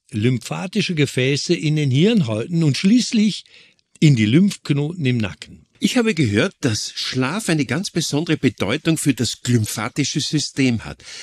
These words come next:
Speaker 2: Was steckt denn da dahinter?
Speaker 1: Das glymphatische System ist nicht nur elegant, es ist tatsächlich lebensnotwendig. So zeigen Studien, dass das glymphatische System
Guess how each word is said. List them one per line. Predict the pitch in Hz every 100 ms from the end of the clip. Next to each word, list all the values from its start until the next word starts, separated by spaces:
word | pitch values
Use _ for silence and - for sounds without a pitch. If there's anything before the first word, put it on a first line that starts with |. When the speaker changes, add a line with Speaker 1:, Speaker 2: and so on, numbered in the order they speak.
| -
Speaker 2:
Was | 151
steckt | - - 196 -
denn | 180
da | 160 196
dahinter? | - 85 156 - -
Speaker 1:
Das | - 139
glymphatische | - 175 156 185 196 180 185
System | 156 151 - 151 165
ist | 196 -
nicht | 233 208
nur | 143 127
elegant, | 113 113 113 120 143 - -
es | -
ist | 135 -
tatsächlich | - 104 - 113 127 117 -
lebensnotwendig. | 120 135 135 - 82 82 85 76 73 - - _ _ _ _ _ _
So | - 156
zeigen | - 190 208
Studien, | 170 - 269 285 147 95 175 - - - - _
dass | 143 -
das | 180 -
glymphatische | 160 139 165 175 139 160
System | 143 131 - 156 170